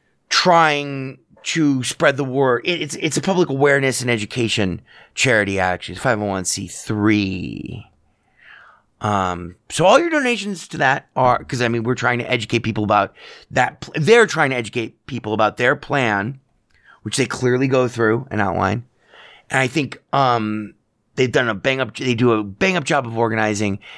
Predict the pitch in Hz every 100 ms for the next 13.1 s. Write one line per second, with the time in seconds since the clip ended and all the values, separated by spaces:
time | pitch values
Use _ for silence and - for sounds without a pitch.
0 | - - 120 107 104 101 95 90 85 87
1 | 151 135 120 101 - 123 110 101 110 127
2 | 107 95 90 - 104 95 92 90 90 98
3 | 95 90 90 _ _ - 104 95 - 87
4 | - - - - - 190 139 - _ _
5 | _ _ _ _ _ _ _ _ _ _
6 | _ 160 190 185 160 156 113 69 - _
7 | _ _ _ - - 120 120 117 - 123
8 | 92 - 117 113 117 120 120 98 101 90
9 | 92 87 _ 95 - 175 175 202 196 131
10 | 107 - 135 - - - _ _ - 175
11 | 160 151 110 101 117 143 127 143 143 -
12 | 117 98 - - _ 113 110 107 104 98